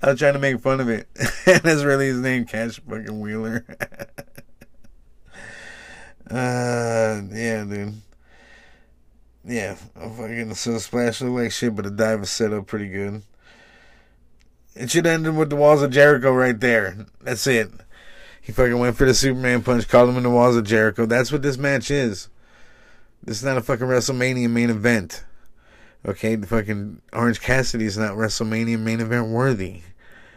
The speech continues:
And he's definitely not worthy of kicking out of fucking every one of fucking Jericho's <laughs> finishers. <laughs> Fucking, fucking Jericho couldn't put this guy away for shit.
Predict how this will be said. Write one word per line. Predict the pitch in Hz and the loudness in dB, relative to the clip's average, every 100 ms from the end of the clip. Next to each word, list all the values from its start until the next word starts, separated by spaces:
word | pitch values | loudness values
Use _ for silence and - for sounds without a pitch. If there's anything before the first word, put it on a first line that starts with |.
| - - - | -20 -20 -12
And | - | -6
he's | 107 101 | -6 2
definitely | 123 120 120 | 2 4 4
not | 120 113 | 4 4
worthy | 110 131 131 107 | 6 6 6 2
of | 95 | 4
kicking | - 117 123 | 4 6 4
out | 123 | 2
of | 113 | 2
fucking | - 127 110 107 101 - - - - - | 2 2 0 -4 -6 -12 -20 -20 -16 -2
every | 123 123 | 0 2
one | 123 120 | 2 2
of | 110 | 2
fucking | 120 107 113 | 0 0 2
Jericho's | 117 120 117 123 117 123 - - - | 4 4 4 2 4 6 6 4 -2
<laughs> | |
finishers. | - 185 160 - - 202 - - 226 - - | 4 4 4 -2 -8 -8 -6 -6 -10 -10 -8
<laughs> | - - - - - | -10 -14 -20 -20 -20
Fucking, | - - - - - - - - - - - | -12 -10 -10 -14 -20 -18 -14 -10 -8 -10 -2
fucking | 220 208 220 | 0 0 4
Jericho | 233 233 196 190 | 6 6 4 2
couldn't | 202 208 165 | 2 2 2
put | 226 202 | 2 2
this | 202 | 2
guy | 202 202 | 4 8
away | 196 196 180 | 10 10 8
for | 180 | 4
shit. | 160 - 208 160 | 2 4 4 4